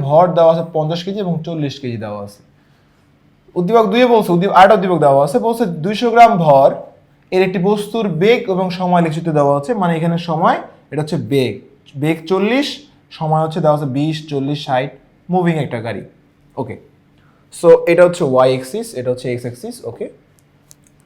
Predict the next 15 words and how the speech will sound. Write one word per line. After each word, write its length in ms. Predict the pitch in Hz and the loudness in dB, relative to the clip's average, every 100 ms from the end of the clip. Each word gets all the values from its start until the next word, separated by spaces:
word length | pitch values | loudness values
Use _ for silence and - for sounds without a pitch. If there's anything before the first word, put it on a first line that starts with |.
| _ | _
প্রথম 200 | 202 208 269 | 2 2 4
কোশ্চেন 220 | 247 240 180 | 2 2 -2
করছে 260 | 147 - 170 - - - _ _ _ _ | -4 4 4 4 -6 -20 _ _ _ _
পরন্ত 340 | 196 220 247 240 254 | 4 8 6 6 4
বস্তুর 380 | 254 262 262 262 180 | 2 0 -2 0 0
দ্বিতীয় 260 | 202 208 247 | -2 0 -2
সূত্রটি 280 | 226 233 226 208 | 0 -2 0 0
লিখো। 220 | 185 131 - - _ _ - | 0 -2 -2 -14 _ _ -2
ওকে, 180 | 175 202 110 - - _ _ _ _ | 0 2 0 -2 -20 _ _ _ _
পরন্ত 320 | 180 208 226 240 | 6 6 6 4
বস্তুর 220 | 240 240 240 | 2 2 -2
কি 60 | 233 | -2
সূত্র 140 | 233 208 | 0 2
বলো 100 | |
তো? 40 | 202 | 4